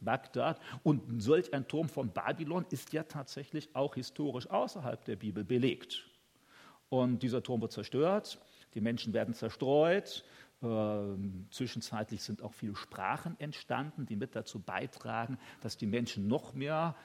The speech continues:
Probleme haben, sich zu verstehen und miteinander auszutauschen. Und wieder vergehen einige Jahrhunderte, Jahrtausende. Und dann konzentrieren sich die biblischen Berichte auf eine Person, die wiederum in Mesopotamien zu Hause ist,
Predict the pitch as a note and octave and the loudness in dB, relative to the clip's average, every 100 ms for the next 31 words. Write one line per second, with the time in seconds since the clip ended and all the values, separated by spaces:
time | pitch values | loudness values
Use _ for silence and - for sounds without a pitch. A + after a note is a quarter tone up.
0 | - - B2 G#2+ A#2+ B2+ D3 A#2+ B2 C3+ | -14 0 2 4 2 2 0 -2 -2 -4
1 | B2 A#2 - C3 A#2+ - - A2+ B2 A2 | -6 -8 -10 -8 -8 -8 -2 -2 0 -2
2 | G#2 G#2 G2+ G2+ G2 G2+ - - - F#2 | -4 -4 -4 -4 -2 -4 -8 -16 -2 -2
3 | F#2+ - - - - D#2 - - - _ | -2 -6 -14 -6 -4 -2 -4 -10 -14 _
4 | _ _ _ _ _ _ - G#3 D#3 B3+ | _ _ _ _ _ _ -2 2 6 8
5 | F#3 E3+ A#2+ C3+ B2 B2+ B2+ C3 B2 A#2 | 8 8 4 6 6 4 4 2 2 2
6 | A2 - - B2 - G3+ F3 D#3 - C3+ | 0 -8 -2 -2 0 0 0 -2 -4 -6
7 | C3+ C3 - - - - G2+ C3+ C3+ C#3 | -6 -8 -14 -14 -12 -8 -4 -4 -4 -8
8 | C3 B2 B2 B2+ - _ _ - - D3+ | -8 -4 -4 -4 -10 _ _ -14 -2 4
9 | D3 C#3+ A3 D4+ - F3+ - C3 - C3+ | 4 4 2 -2 -2 -4 -2 -6 -4 2
10 | G#3+ A3 F3+ D3 C3 - D#3+ E3+ - C3+ | 2 2 -2 -4 -4 -2 -2 -2 -6 -4
11 | G#2+ F#2+ C3+ - D3+ C#3+ - C#3 - C3 | -2 -2 -2 -4 -4 -4 -6 -10 -2 -4
12 | - - A2+ B2 B2+ - B2+ G#2+ G2 B2+ | -2 0 2 4 0 -2 -6 -4 2 4
13 | F#2+ B1+ - - _ _ _ - G#2 A#2 | 2 0 -12 -20 _ _ _ -2 4 4
14 | A#2 C3 A2+ A2+ A#2 B2 A#2+ - G#3+ A2 | 4 4 4 4 4 0 -4 0 2 2
15 | F#2 F#2 - G2+ F2+ F#2 - - - - | -2 -6 -6 -2 -2 -4 -10 -12 -16 -18